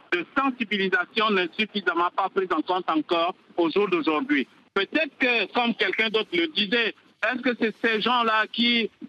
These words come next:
changent de tactique pour revenir et devenir des tacticiens à l'intérieur du système. On ne sait rien,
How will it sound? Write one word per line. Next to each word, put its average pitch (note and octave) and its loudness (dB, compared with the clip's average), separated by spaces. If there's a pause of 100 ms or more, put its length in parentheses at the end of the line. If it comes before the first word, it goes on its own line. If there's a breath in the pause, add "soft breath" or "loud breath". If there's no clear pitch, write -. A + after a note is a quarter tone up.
changent C4 2
de G3+ -2
tactique A3+ -4
pour A#3 0
revenir G#3+ 2
et G3 2
devenir G3 0
des F3 -2
tacticiens A#3 -2
à F#3 2
l'intérieur G#3 0
du E3+ -2
système. G3 0 (320)
On C4 2
ne B3+ 2 (100)
sait G3+ 2
rien, F3+ 2